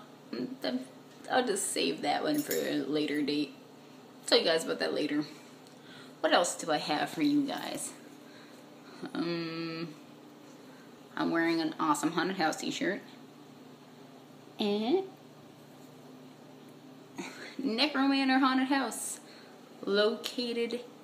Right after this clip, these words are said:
in, drum roll please, Louisiana. They are located in Louisiana,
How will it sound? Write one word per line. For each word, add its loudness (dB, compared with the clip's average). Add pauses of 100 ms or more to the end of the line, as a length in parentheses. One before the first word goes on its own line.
(400)
in, 8 (420)
drum 2
roll 0
please, -6 (2250)
Louisiana. 6
They 2
are 6
located 0
in -2
Louisiana, 0